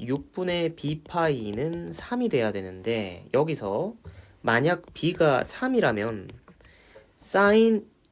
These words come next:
육분의 삼 파이, 즉 사인 이분의 파이는 일이죠. 그럼 이때 A는 삼으로 나오고요. 만약 B가 마이너스 삼이라면 사인 마이너스 이분의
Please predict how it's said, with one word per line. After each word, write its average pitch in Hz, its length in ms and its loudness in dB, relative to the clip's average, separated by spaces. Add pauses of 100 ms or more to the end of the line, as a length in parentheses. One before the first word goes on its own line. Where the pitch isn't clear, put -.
(100)
육분의 185 520 2
삼 170 220 -2
파이, 123 300 -2 (240)
즉 - 160 -8
사인 196 560 2
이분의 190 480 2
파이는 127 420 -2
일이죠. 190 520 0 (100)
그럼 156 160 -4
이때 175 260 -2
A는 165 440 0
삼으로 208 400 2
나오고요. 101 600 -4 (680)
만약 160 520 2
B가 165 600 2
마이너스 127 640 2
삼이라면 113 800 -4 (760)
사인 202 480 4
마이너스 139 540 4
이분의 120 500 -4